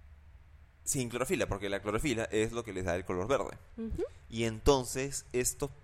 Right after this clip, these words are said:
Speaker 1: estas ausencias, estos espacios sin clorofila, generan patrones de color muy bonitos, y cada planta tiene los suyos. Por ejemplo,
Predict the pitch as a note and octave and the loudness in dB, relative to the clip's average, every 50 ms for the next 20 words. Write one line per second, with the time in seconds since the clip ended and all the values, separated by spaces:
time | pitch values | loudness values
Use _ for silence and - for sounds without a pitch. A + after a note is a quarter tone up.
0 | - - - - C3+ - - - D3+ C#3+ C#3+ D3+ B2+ G#2 G2+ - - D3+ C#3+ B2+ | -18 -10 -4 -2 -2 -2 0 0 0 0 2 0 0 0 0 -2 -2 -4 -4 -2
1 | A2+ A#2+ A#2+ - A#2+ A2 - - - B2 A#2+ - - - - - - - D3+ D#3+ | -4 -4 -4 -6 -8 -8 -8 -10 -10 -8 -10 -10 -12 -14 -14 -12 -8 -8 -8 -2
2 | D3+ D3+ C3 A#2+ - - A2+ G2+ G#2+ C#3 - - - - - - - - - - | 2 2 4 4 2 0 -2 -2 -2 -4 -6 -10 -18 -20 -20 -18 -16 -12 -6 -4
3 | A2 G#2 G#2+ A2+ A2+ A#2+ A#2+ A#2+ A#2+ A#2+ - - - - - - - - G#2 - | -4 0 0 2 4 4 4 2 0 -6 -12 -18 -20 -20 -20 -6 -2 -2 -2 0
4 | - C3+ B2+ A#2 G#2+ F#2 E2+ E2+ F#2 F2+ F2 - - F#2 F#2+ G2 G2 G2+ G2+ G2 | 0 0 0 2 0 -2 -6 -8 -8 -8 -6 -4 -4 -2 0 2 2 2 2 0
5 | G#2 G#2 - - A2+ A#2 B2 C3+ C3+ C3+ C#3 C3+ A#2+ G2+ G2 G#2 A2+ A2 G2 - | -4 -8 -12 -12 -8 -4 0 2 4 4 4 4 4 2 0 0 -2 -6 -8 -10
6 | - - - - - G2 - A#2+ B2+ B2+ - - B2 A2 G#2+ - B2 A2+ - G#2+ | -12 -12 -12 -14 -10 2 4 6 6 6 4 2 0 -2 0 -2 -2 -2 -2 -6
7 | G2 G2 F#2 F2 - - C3 A#2 F#2 D2+ - - - - - - - - - - | -6 -4 -4 -6 -2 0 0 0 0 -2 -6 -12 -16 -18 -18 -18 -18 -18 -18 -18
8 | - - - A2+ A2+ - D#3+ C#3 G2 F2 D#2+ | -14 -4 -4 -2 0 0 0 0 0 -4 -8